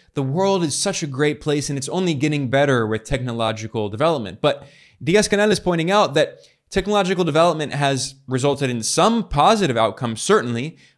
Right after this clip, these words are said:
but it has also made inequality worse, not only within countries, but with, between countries. So the inequality between the imperialist countries concentrated in the global north and the formerly colonized countries in the global south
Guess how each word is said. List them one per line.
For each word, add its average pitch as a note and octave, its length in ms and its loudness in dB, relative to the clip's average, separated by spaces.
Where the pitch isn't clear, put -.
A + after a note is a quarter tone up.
but F3 380 0
it D#3 100 -2
has D#3+ 140 0
also F#3 420 0
made D#3+ 480 -2
inequality D3 680 2
worse, A2+ 420 -2
not F#3 220 6
only G#3+ 200 6
within E3+ 320 2
countries, B2 440 -4
but B2 160 -2
with, C3+ 200 -2
between D#3 420 0
countries. G2+ 600 -8
So - 400 2
the B2+ 160 -6
inequality F3+ 640 4
between E3+ 720 -2
the C3 120 0
imperialist D#3+ 580 2
countries C3+ 400 -2
concentrated B2+ 600 -4
in A#2+ 80 -2
the A2+ 60 -4
global A2 220 -2
north C3 400 2
and C3+ 140 -2
the C3+ 60 0
formerly C3+ 340 0
colonized E3 480 0
countries B2+ 320 -4
in B2 60 -2
the A#2 60 -4
global A#2 200 -2
south B2+ 380 -2